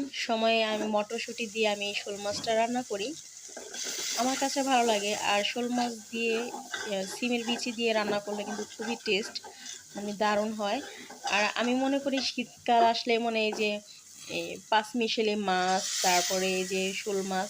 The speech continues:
এইগুলো মনে হয় বেশি পাওয়া যায়। সারা বছর পাওয়া যায়, কিন্তু শীতকালে মনে হয় আরও বেশি পাওয়া যায়।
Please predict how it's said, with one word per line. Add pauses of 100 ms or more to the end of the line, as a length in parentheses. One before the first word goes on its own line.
(160)
এইগুলো
মনে
হয়
বেশি
পাওয়া
যায়। (420)
সারা
বছর (140)
পাওয়া
যায়,
কিন্তু (640)
শীতকালে (100)
মনে
হয়
আরও
বেশি
পাওয়া
যায়।